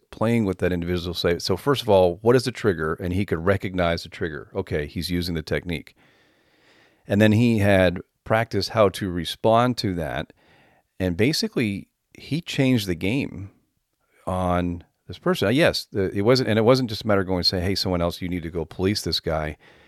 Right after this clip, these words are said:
He did the same thing in martial arts. He was talking about the, the championship. It was, like, every two years. It was in Taiwan, and he, he got into what the culture was like, and he was going against a very popular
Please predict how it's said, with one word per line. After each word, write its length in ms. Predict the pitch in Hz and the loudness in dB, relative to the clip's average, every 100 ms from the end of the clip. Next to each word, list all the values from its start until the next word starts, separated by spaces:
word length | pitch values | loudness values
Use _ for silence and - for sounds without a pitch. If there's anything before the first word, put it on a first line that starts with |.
| _ | _
He 100 | 151 | 2
did 120 | 165 | 2
the 40 | |
same 240 | 120 120 107 | 4 0 0
thing 260 | 107 95 | 0 0
in 80 | 92 | 0
martial 320 | 82 82 - | -2 -4 0
arts. 380 | 110 123 - - _ _ _ _ | 2 2 0 -14 _ _ _ _
He 120 | 95 | -10
was 120 | 90 - | -10 -2
talking 380 | 92 90 104 | 0 0 -4
about 360 | 87 82 85 - _ _ _ _ _ _ - | -6 -4 -4 -6 _ _ _ _ _ _ -8
the, 240 | 90 85 | -6 -6
the 120 | 82 | -6
championship. 800 | 87 - 104 - 92 - 110 113 | -6 0 0 0 -2 0 -2 0
It 60 | 85 | -4
was, 160 | 80 | -4
like, 140 | 78 78 | -6 -4
every 180 | 82 80 | -6 -6
two 160 | 98 | -8
years. 420 | 92 104 107 101 | -2 4 6 6
It 60 | 87 | 2
was 140 | 80 | -6
in 120 | 87 87 | -6 -6
Taiwan, 640 | 85 80 82 98 101 101 | -4 -4 2 4 4 2
and 120 | 87 | 0
he, 80 | 80 - - | -6 -12 -12
he 100 | 87 | -6
got 160 | 85 | -4
into 260 | 92 98 - | -4 -6 -4
what 180 | 85 82 | -4 -4
the 100 | - | -8
culture 380 | - 131 - 95 | -2 -2 0 -2
was 180 | 82 | -2
like, 260 | 80 78 80 | 0 -2 -2
and 140 | 82 | -8
he 100 | - | -4
was 160 | 147 113 | -2 -2
going 300 | 101 98 95 | 0 0 0
against 280 | 82 82 82 | -2 -6 -6
a 100 | 78 | -8
very 360 | 85 110 117 | -2 2 2
popular 720 | 101 - 101 101 92 90 87 | 0 0 0 0 0 0 -2